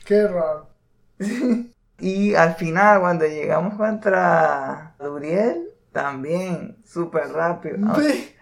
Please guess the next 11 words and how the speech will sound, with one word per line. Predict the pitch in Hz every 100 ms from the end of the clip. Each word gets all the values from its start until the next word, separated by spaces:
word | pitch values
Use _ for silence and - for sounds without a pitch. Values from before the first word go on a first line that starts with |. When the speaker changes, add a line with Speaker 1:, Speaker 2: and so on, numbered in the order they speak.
| _
Speaker 1:
<laughs> | 202 202 269 254 247 226 180
estás | 175 - - 170 170
buscando | 175 214 185 185 196 214
más. | 220 208 - - 233 165 190 - - 226 254 294 - _ _ _ _ _ _ _
<laughs> | 285 277 202 -
Lo | 208
mataron | 208 185 185 233 285
de | 320 359
una. | 349 254 185 180 165 - _ _
Speaker 2:
Sí, | - 233
que | 233 196